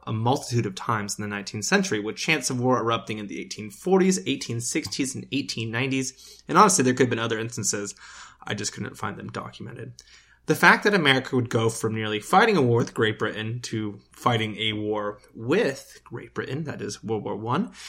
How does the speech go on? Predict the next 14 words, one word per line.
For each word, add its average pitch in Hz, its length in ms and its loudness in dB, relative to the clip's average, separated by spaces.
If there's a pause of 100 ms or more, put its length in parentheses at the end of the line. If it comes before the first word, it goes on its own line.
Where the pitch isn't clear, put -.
(160)
in 139 120 -2
the 131 60 2
span 170 260 2
of 143 100 0
just - 280 -4
roughly 135 300 -2
twenty 135 300 -2
years 110 360 -2
is 120 180 -4
really 254 300 4
astounding 135 600 2
and 120 380 -2
extremely 202 600 0
unusual. 113 560 -6